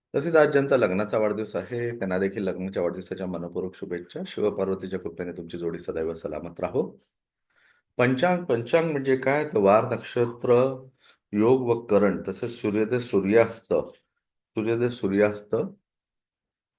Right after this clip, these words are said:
चंद्रोदय, चंद्रास्त, तसेच इतर गोष्टींबाबत माहिती पंचांगात दिलेली असते. सूर्योदय आज सकाळी सात वाजून आठ मिनिटांनी, सूर्यास्त संध्याकाळी सहा वाजून सात मिनिटांनी, चंद्रोदय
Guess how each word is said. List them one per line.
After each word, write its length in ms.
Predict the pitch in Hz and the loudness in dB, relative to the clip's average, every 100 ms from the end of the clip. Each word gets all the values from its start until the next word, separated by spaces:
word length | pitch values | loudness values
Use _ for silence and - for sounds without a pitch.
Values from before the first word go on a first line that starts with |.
| _ | _
चंद्रोदय, 440 | - 104 110 117 123 | -2 2 4 2 2
चंद्रास्त, 400 | 107 104 107 120 | 2 2 0 -2
तसेच 340 | 110 113 127 | -2 0 2
इतर 140 | 101 113 | 2 0
गोष्टींबाबत 520 | 110 113 104 104 98 | 0 0 4 4 2
माहिती 240 | 95 95 | -2 -2
पंचांगात 440 | 170 92 90 87 85 | -2 0 0 0 0
दिलेली 380 | 82 80 80 | 0 -2 0
असते. 280 | 92 - - 202 - - _ _ _ _ _ _ _ _ _ _ _ | -2 -2 -4 -4 -4 -16 _ _ _ _ _ _ _ _ _ _ _
सूर्योदय 680 | - - 131 147 165 170 175 - - _ | -4 4 8 10 10 8 6 -2 -14 _
आज 340 | - 139 147 - - | 4 6 6 0 -8
सकाळी 280 | 131 127 | -2 0
सात 200 | 131 127 120 | 4 4 2
वाजून 160 | 127 127 | 0 4
आठ 240 | 110 107 | 4 4
मिनिटांनी, 540 | 139 123 127 131 139 135 | -2 0 0 0 -2 -4
सूर्यास्त 640 | - 104 113 131 131 135 131 139 - | -4 0 4 2 2 4 4 4 -4
संध्याकाळी 600 | - 107 110 117 120 120 | -6 -2 2 2 2 -2
सहा 280 | 120 98 98 | -4 0 2
वाजून 200 | 98 101 | 2 0
सात 200 | 95 87 95 | -2 -4 -2
मिनिटांनी, 560 | 98 98 98 101 98 | -2 0 0 0 -4
चंद्रोदय 840 | - 113 123 143 151 147 147 147 | -4 0 4 8 8 6 4 2